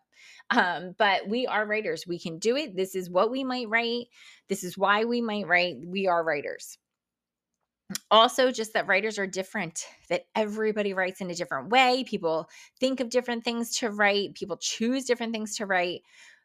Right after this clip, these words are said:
Um, writers are different. That is a teaching point. And then things like writers make a plan. You might notice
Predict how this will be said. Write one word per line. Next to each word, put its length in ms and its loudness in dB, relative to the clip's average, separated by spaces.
Um, 480 6
writers 340 4
are 100 0
different. 400 -2
That 340 2
is 140 -2
a 40 -8
teaching 360 -10
point. 300 -12
And 160 6
then 180 0
things 360 -4
like 240 2
writers 240 0
make 160 -2
a 40 -2
plan. 540 -6
You 200 2
might 200 0
notice 320 -2